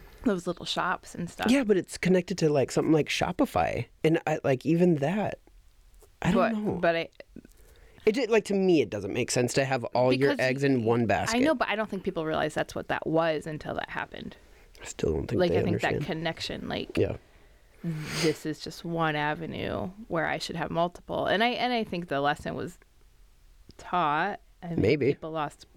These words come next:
Speaker 1: quite a bit of revenue on that day.
Speaker 2: Yeah.
Speaker 1: But, um, so, yeah, so we're reading this article, and which is really, I'm paying attention to that because we,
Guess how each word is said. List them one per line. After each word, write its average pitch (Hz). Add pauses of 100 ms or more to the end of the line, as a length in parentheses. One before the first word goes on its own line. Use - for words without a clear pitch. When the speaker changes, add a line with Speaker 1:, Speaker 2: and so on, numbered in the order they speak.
Speaker 1:
quite 170
a 165
bit 147
of 139
revenue 151
on 135
that 131
day. 131 (340)
Speaker 2:
Yeah. 110 (400)
Speaker 1:
But, 175
um, 170 (380)
so, 202
yeah, 240
so 196
we're 190
reading 277
this 269
article, 151
and 160
which 180
is 180
really, 180 (880)
I'm 190
paying 170
attention 160
to 160
that 151
because 160
we, 165